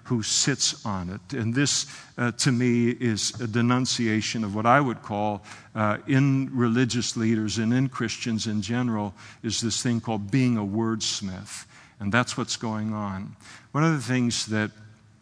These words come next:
I think the longer we walk with the Lord, and certainly those of us who teach the Word of God, the longer we teach the Word of God,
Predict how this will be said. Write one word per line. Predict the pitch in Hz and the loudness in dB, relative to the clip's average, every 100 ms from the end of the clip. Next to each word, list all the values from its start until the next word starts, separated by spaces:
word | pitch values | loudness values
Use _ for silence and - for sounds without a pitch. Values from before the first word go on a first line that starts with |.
| _ _ _ - | _ _ _ -8
I | 117 | -6
think | - 127 | -2 -2
the | 113 | 0
longer | 101 120 139 143 | 2 2 4 2
we | 123 120 | 2 2
walk | 107 117 123 123 | 2 2 0 -2
with | 113 | -4
the | |
Lord, | 110 107 110 110 107 107 - - _ | -2 -2 -2 -2 -4 -8 -20 -20 _
and | 117 107 | -4 -2
certainly | - 143 123 117 113 120 | 0 0 0 2 0 -2
those | 120 117 123 | -4 -2 -2
of | 110 | -2
us | 110 - | -4 -4
who | 104 | -6
teach | - 131 123 - | -2 -2 -2 -6
the | 113 | -6
Word | 107 104 | -6 -6
of | 95 | -8
God, | 110 101 101 | -8 -8 -6
the | 107 | -6
longer | 101 117 135 131 | -2 0 0 0
we | 113 113 | -2 -4
teach | 107 123 117 - - | -2 -4 -4 -4 -8
the | - 110 | -6 -6
Word | 104 110 | -4 -4
of | 104 | -6
God, | 95 107 104 | -4 -2 -2